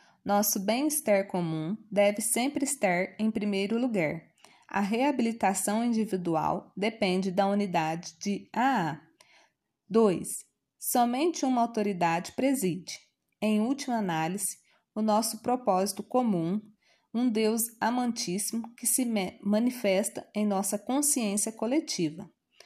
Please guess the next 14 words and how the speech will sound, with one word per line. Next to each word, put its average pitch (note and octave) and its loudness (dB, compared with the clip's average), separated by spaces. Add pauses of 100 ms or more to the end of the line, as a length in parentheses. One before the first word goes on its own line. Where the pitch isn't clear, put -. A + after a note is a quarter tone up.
(260)
Nossos G3+ 2
líderes F3 0 (140)
são A3 2
apenas A3+ 0
servidores G3+ 0
de A3+ -4
confianças G3 -4 (360)
que C#4+ 2
não D4 2
têm B3 -2
poderes G3+ 0
para A3 0
governar. G#3 0 (720)
Três, G3+ 0